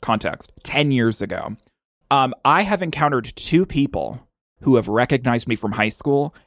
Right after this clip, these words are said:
and I don't know who the fuck they are. I don't know if that's for the best, but I don't know how to act in that situation. Like, I feel rude. They're like, "Did you go to blah, blah, blah? Were you in the class of blah, blah, blah?" And I was like, "Yeah."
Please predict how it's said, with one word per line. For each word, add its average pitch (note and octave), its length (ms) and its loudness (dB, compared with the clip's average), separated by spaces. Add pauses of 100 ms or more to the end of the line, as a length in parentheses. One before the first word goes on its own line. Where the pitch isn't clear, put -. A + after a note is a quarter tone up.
(140)
and G#2 140 -2 (140)
I A2 160 2
don't A#2+ 180 2
know D#2+ 320 -2 (220)
who G#2+ 400 2
the F#2 160 0
fuck - 360 -4
they E2+ 200 -4
are. A1 380 -6 (500)
I D#3+ 80 6
don't A#3 80 -2
know A#3+ 60 2
if G#3 60 -4
that's F#3+ 220 2 (240)
for F3 180 4
the D3 120 4
best, - 760 -2 (400)
but F#3 140 2
I G3 80 4
don't C4+ 80 2
know C4 100 4
how A3 120 4
to F#3+ 100 2
act F#3+ 180 0
in F#3+ 80 -2
that D#3 140 0
situation. F#2+ 560 -6
Like, B2 220 -2
I C#3+ 100 2
feel F3 560 4
rude. A#2+ 760 2 (440)
They're D#3+ 120 2
like, D3+ 140 0
"Did G3+ 160 -4
you E4+ 60 4
go F#4 140 4
to A3+ 120 2
blah, E3+ 220 2
blah, F3 140 4
blah? E3+ 340 2 (160)
Were E3+ 140 0
you A3 160 -2
in F#3 140 2
the F3 60 2
class D#3+ 320 2
of D3+ 140 -2
blah, C3 160 4
blah, C#3 160 4
blah?" C3+ 180 2
And C#3 120 -2
I C#3+ 40 2
was D3 120 -2
like, D#3 160 -4
"Yeah." D#3+ 420 0